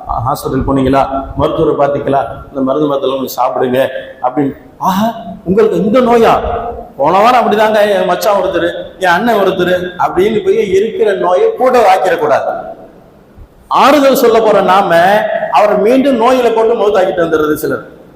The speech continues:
"ஆ, வரக்கூடாத நோய்ங்க உங்களுக்கு வந்துருச்சா? ஆ,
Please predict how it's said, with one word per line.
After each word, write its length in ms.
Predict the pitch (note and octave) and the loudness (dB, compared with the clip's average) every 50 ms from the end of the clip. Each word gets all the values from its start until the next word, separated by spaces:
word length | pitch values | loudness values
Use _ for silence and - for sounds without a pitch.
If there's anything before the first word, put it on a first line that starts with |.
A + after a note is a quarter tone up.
| - - | -8 -4
"ஆ, 340 | D#3+ F#3+ A3+ A#3+ A#3+ - - - - - - - - - - - - A#2+ B2 | 0 0 0 0 0 -2 -6 -8 -8 -10 -12 -14 -16 -18 -20 -20 -14 -8 -4
வரக்கூடாத 460 | D#3+ F#3 F#3 G3 G3+ G#3+ A3 A3 A3 | -4 -2 0 2 4 4 4 4 2
நோய்ங்க 460 | G#3+ F#3+ F#3+ F#3+ F#3 F3 F3+ F#3 F#3+ F#3 | 2 2 2 0 0 0 0 0 0 0
உங்களுக்கு 440 | F#3 E3 F3+ G#3 G#3 G3+ A3 A3 | 0 0 2 2 0 2 0 0
வந்துருச்சா? 560 | G#3+ G3 F#3 - - - D3+ D3+ F3 G3 F#3+ - - - - - - - - - - - - - - | 0 0 0 -2 -2 -2 0 0 0 -2 -4 -6 -10 -16 -18 -20 -20 -20 -20 -20 -20 -20 -20 -12 -8
ஆ, 160 | C3 D#3 F3+ | -4 -4 -2